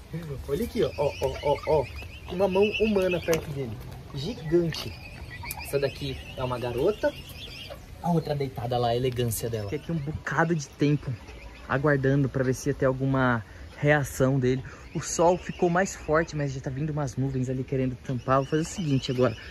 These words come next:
Vou abrir essa outra portinha aqui pra aumentar as chances. E vou colocar a melancia aqui, ó, fora desse potinho. Talvez podia tá assustando ele. Vamos ver se agora aumenta as chances.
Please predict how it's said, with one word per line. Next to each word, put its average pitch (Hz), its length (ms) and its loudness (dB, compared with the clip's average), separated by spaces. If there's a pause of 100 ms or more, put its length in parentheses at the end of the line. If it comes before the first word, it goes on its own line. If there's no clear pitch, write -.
(200)
Vou 139 80 2
abrir 147 160 6
essa 170 180 6
outra 202 220 8
portinha 160 460 4
aqui 190 200 6
pra 160 140 4
aumentar 156 340 6
as 151 80 6
chances. - 560 4 (1200)
E 135 60 0
vou 139 100 2
colocar 165 460 2 (880)
a 139 100 -4
melancia 165 760 2
aqui, - 360 4
ó, 123 60 6
fora - 340 2
desse - 180 2
potinho. 127 460 -2 (200)
Talvez 139 500 0 (1400)
podia 135 280 4
tá - 120 -2
assustando 147 600 0
ele. 104 140 2 (320)
Vamos 127 100 0
ver 123 80 2
se - 120 -6
agora 110 280 -2 (440)
aumenta 120 360 2
as 107 80 -2
chances. - 540 -6